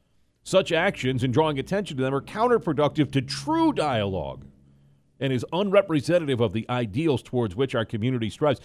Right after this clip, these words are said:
If your community's not striving for equality of opportunity for everyone, regardless of gender, ethnicity, or race, then I would say you're striving for the wrong ends.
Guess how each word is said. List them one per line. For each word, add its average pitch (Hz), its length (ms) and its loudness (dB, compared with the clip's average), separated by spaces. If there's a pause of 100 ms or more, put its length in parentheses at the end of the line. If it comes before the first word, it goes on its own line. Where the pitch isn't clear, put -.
(140)
If 151 120 4
your 220 140 -2
community's 160 480 0
not 139 220 -2
striving 139 480 0
for 143 240 2
equality 147 600 2
of 123 80 4
opportunity 131 640 0
for - 220 -6
everyone, 131 460 0
regardless 120 560 0
of 117 100 -2
gender, 127 440 -2 (200)
ethnicity, 131 540 0
or 117 100 2
race, 113 460 -2 (260)
then 151 120 4
I 151 140 0
would 180 180 2
say 143 160 0
you're 131 240 2
striving 139 380 0
for 131 100 -6
the 135 80 0
wrong 139 320 2
ends. 165 420 -8